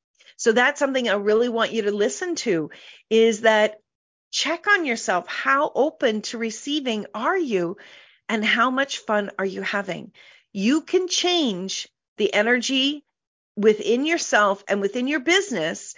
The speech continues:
very simply. It, you're, it doesn't mean you solve all your problems. It doesn't mean you get everything organized. You have to first change the energy. And you can do that by watch something that's funny. Talk to a friend that makes you laugh.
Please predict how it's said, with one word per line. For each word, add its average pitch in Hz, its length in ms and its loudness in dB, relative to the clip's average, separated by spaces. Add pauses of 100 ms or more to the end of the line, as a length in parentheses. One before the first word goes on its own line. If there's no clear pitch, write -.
(320)
very 226 360 6
simply. 214 800 -2 (420)
It, 208 200 2 (160)
you're, 220 240 4 (160)
it 214 140 -4
doesn't 240 320 2
mean 311 160 0
you 294 100 2
solve 277 420 4
all 262 300 4
your 262 140 0
problems. 240 600 0
It 196 120 -4
doesn't 220 300 0
mean 269 200 -2
you 269 80 -2
get 254 240 0
everything 240 400 -2
organized. 233 540 0 (800)
You 202 120 -4
have 277 360 0
to 320 100 -4
first - 460 -4
change 240 380 -4
the - 160 -8
energy. 202 640 -2 (380)
And 240 180 2
you 233 100 2
can 240 220 -2
do 302 260 2
that 269 280 2
by 233 280 -2
watch 311 380 0
something 403 480 0
that's 349 220 -2
funny. 294 480 -4 (640)
Talk 320 380 4
to - 140 2
a 415 60 4
friend 339 300 2
that 320 120 0
makes 294 300 0
you 302 140 0
laugh. 233 640 -2